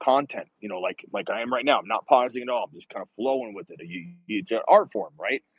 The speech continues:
When I paused at all, I'd see it drop from, like, fourteen to twelve. And then when it would get under ten, this is when I first started. It was my first month.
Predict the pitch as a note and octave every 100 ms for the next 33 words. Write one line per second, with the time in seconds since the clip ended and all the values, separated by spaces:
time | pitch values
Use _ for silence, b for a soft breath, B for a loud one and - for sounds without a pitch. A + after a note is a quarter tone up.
0 | b b b B2+ B2 C3 - E3+ D#3+ C3+
1 | D3 D#3+ A#2+ - _ _ A#2 A#2 - D#3+
2 | A#2+ A2 C3 G#2 - G2+ F#2+ _ C#3+ A#2+
3 | - C3 - - C3 C3+ B2+ _ _ _
4 | _ _ _ B2 B2 B2+ C3+ C#3+ B2 A#2+
5 | E3 F3 D#3 B2+ - D#3+ A2 E2+ _ _
6 | - B2 C#3+ C3+ C#3+ - C#3 - A2+ G#2
7 | F#2+ G2 G#2 G2+ A#2+ A2+ A2 F2